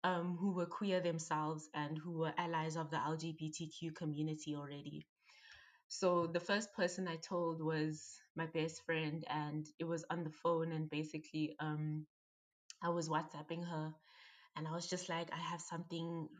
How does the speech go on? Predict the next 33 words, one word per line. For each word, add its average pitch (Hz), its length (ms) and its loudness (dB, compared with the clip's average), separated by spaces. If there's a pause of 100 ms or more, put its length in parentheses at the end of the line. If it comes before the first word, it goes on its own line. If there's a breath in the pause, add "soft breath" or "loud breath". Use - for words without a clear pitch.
really 185 280 2
important 160 560 0
I 151 60 0
have 151 180 -2
to 160 100 -8
tell 254 260 6
you." 247 300 -2 (560 loud breath)
And 175 120 0
she 190 180 -2
was 165 260 -2
like, 156 320 -4 (400)
um, 156 440 -4 (100)
"What's 160 280 -4
wrong? 247 380 8
I - 20 -2
hope 180 220 -4
you're 165 240 2
okay." 185 300 0
And 165 120 -2
I 165 120 -2
said, 175 340 -2 (580 loud breath)
"No, 180 220 4
I 175 160 2
just 180 280 -2
wanted 175 260 0
to 156 160 -14
take 160 240 0
this 165 180 -6
moment 151 560 -2 (160)
and 151 300 -4 (200)
tell 156 240 0
you 151 400 -2
that, 143 280 -6